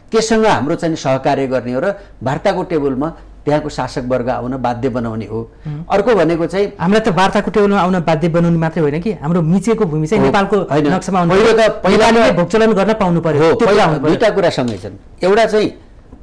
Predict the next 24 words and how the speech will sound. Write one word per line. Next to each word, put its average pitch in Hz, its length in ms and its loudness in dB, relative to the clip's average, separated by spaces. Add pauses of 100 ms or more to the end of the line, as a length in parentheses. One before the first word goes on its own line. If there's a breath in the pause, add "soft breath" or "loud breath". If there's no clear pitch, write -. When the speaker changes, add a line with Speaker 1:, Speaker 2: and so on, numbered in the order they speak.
(160)
Speaker 1:
त्यो 185 120 2
चाहिँ, 185 280 0
अ, 180 80 -16 (680)
जमिन 156 480 0 (320)
नेपालको 151 460 0
हो 147 120 2
भन्ने 131 260 -4
कुरा 135 200 -4
चाहिँ 131 280 -8 (520)
स्वीकार्य 127 380 -4
हुनु 113 200 -4
पर्यो। 127 440 -10
Speaker 2:
उम्। 165 120 -8
Speaker 1:
सुस्ता 165 400 -2
क्षेत्र 135 520 -4
नेपालको 135 460 -2
हो, 214 240 -2 (500 soft breath)
लिम्पियाधुरा, 175 600 2
लिपुलेक 156 460 0
र 160 80 -2
कालापानी 123 480 -2
नेपालको 101 460 -8
हो। 95 140 -20 (1500)
एक, - 280 -4